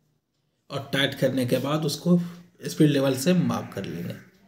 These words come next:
तो आप देख सकते हैं इसी तरह से आपको tight करना है और channel पे बने रहे और अच्छे से अच्छे video हम लोग आपको बना के देंगे। और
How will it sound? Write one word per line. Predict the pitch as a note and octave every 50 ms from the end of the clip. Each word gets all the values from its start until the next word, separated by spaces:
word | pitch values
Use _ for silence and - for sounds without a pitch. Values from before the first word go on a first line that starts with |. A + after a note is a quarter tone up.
| _ _ _ _
तो | - B2+
आप | B2+ -
देख | D3+ D#3+ D#3
सकते | - D#3 - - E3+
हैं | E3 F3 G3 G3 - - - - _ _ _ _ _ _ _ -
इसी | F3+ - D#3
तरह | D3 D3 C#3+
से | C3 - D3
आपको | C#3+ C3 - - -
tight | B2 - C3+ C3 A#2+
करना | - - C3 B2 D#3 C#3+ C3+
है | C3+ D#3 F3 F3+ - - - - - _ _ _ _ _ _ _ _ - _ _ _ -
और | C#3+ C#3
channel | - - F3 D#3+ E3+ F3 E3+
पे | - F3
बने | D#3+ D#3 C#3+ D3 D#3
रहे | D#3 E3 E3 F3 F3+ F#3 - - - - _ _ _ _ _ _ _ _ _ _ _ _ _ _ _ _ _
और | C3+ C3+ C#3 C#3 C3+ C3+ C3 - C#3+
अच्छे | D#3+ - - - D#3
से | - E3
अच्छे | D3+ - - - - D#3 C#3
video | C3 C#3 C#3 C#3 C#3 C3+ C#3 D3 D#3+ F3 E3+ - - - - _ _ _ _ _ _ _ _ _ _ -
हम | C3+ C3+ C#3
लोग | D3 C#3+ D3
आपको | C#3+ C#3 - - D3 D3
बना | - - C3+ C3+ C#3
के | C3 - C#3
देंगे। | C3+ - B2 C3+ C#3+ D3+ D#3 D#3+ D#3
और | D3 - A#2+ A#2+ A#2+ A#2+ B2+ C3